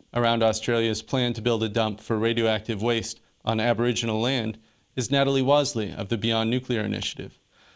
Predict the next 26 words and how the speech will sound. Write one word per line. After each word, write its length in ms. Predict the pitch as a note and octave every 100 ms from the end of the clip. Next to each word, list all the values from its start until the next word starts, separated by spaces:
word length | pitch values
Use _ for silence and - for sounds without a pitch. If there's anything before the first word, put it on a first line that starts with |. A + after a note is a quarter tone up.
| _
The 80 | B2+
group 240 | A#2 D3+
advocates 560 | C#3+ C3+ C3 C3+ C3 C3
for 100 | B2
Aboriginal 560 | A2 B2+ B2 A#2+ B2+ B2
peoples 540 | C3+ B2 A#2+ A#2 - - _
and 140 | A#2 A2+
nuclear 300 | B2+ B2+ A#2+
disputes 440 | A2 - A#2 -
in 80 | A#2+
Australia. 600 | G#2+ G#2+ C3 C3+ - A2 - _ _ _ -
She 180 | -
joins 280 | B2+ C#3 C3
us 140 | C3 B2+
from 160 | B2+
Alice 340 | A2+ A2+ A2+ -
Springs 520 | - C3+ C#3 C3+ -
in 120 | A#2
Australia's 640 | A2 A2 - A2 A2 G#2
Northern 560 | A2+ G#2+ A2 A2 G#2 G#2
Territory. 640 | G#2 A2 G#2+ - G#2+ G2+ - - _
Natalie, 260 | A#2+ B2+ C#3
welcome 300 | C3 C3 C#3
to 60 | B2+
Global 260 | C3+ C3
Journalist. 560 | B2+ C3+ C#3+ G#2 - -